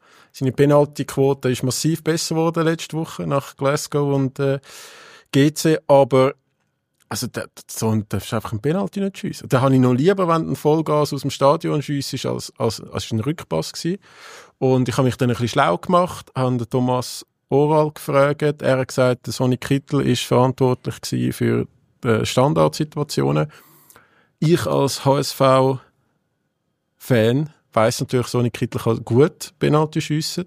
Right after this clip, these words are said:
der kann das. Äh, vielleicht hat er einfach wirklich momentan, also s-, so weit weg, selbstvertrauenmässig von einem Penalty wie, äh,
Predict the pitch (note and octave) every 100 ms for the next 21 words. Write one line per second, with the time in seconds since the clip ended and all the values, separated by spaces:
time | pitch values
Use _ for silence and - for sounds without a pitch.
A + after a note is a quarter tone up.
0 | - A2 - A2 D3+ F3 - - - _
1 | - - - _ A#2 A2+ B2 A#2 A#2+ A#2
2 | A#2 - B2 - - B2 A#2+ G#2+ A2+ A2
3 | A2+ - - A2 - - - - B2 C3
4 | B2+ - A#2+ A2 - A#2+ A#2+ - - A#2
5 | A2+ A2 A2+ A2 - - A#2 A2+ G#2+ A2
6 | A2+ A2+ A2 A2+ G#2+ A2 G#2+ G#2+